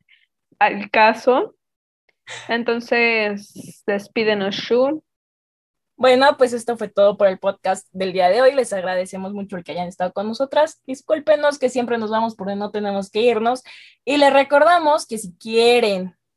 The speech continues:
Speaker 2: estar en uno de nuestros podcasts, pues nos manden mensajito. Y pues ya saben, hablar de lo que sea, no necesita-, no necesariamente deben de tener algo, un emprendimiento o algo, o sea,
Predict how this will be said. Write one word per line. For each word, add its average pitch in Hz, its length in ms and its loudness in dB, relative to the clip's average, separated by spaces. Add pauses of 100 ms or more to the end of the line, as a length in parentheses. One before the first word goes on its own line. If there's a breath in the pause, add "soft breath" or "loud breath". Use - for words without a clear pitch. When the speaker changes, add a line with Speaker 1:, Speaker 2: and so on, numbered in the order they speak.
(220)
Speaker 2:
estar 208 420 0
en 208 80 -2
uno 202 100 -4
de 202 80 -2
nuestros 196 300 -10
podcasts, 254 760 0 (320)
pues 302 200 2
nos 277 120 -2
manden 226 240 -2
mensajito. 202 640 -4 (440)
Y 277 400 -2
pues 240 220 0
ya 254 80 0
saben, 494 380 4
hablar 262 220 -2
de 415 80 -2
lo 415 80 -2
que 320 120 -12
sea, 349 340 -4
no 294 100 -6
necesita-, 302 480 -10
no 285 140 -4
necesariamente 262 580 -2
deben 269 120 2
de 254 80 0
tener 208 300 -2
algo, 214 420 0
un 208 160 -6
emprendimiento 190 640 -8
o 175 60 -4
algo, - 260 -4
o 208 40 -8
sea, 208 380 -4